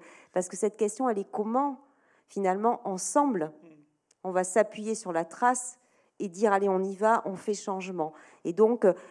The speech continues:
aussi, euh, redire que, euh, aujourd'hui, on arrive peut-être au bout, enfin, c'est,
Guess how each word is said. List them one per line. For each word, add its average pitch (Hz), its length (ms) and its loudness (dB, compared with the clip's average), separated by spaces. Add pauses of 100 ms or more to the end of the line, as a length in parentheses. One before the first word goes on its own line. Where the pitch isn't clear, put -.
(140)
aussi, 262 640 0
euh, 180 160 6
redire 220 640 6
que, 202 220 8 (340)
euh, 170 200 6
aujourd'hui, 220 680 2
on 196 100 2
arrive 180 300 -2
peut-être 196 400 -4
au 196 80 -4
bout, 226 200 -4
enfin, 170 360 0
c'est, - 180 -8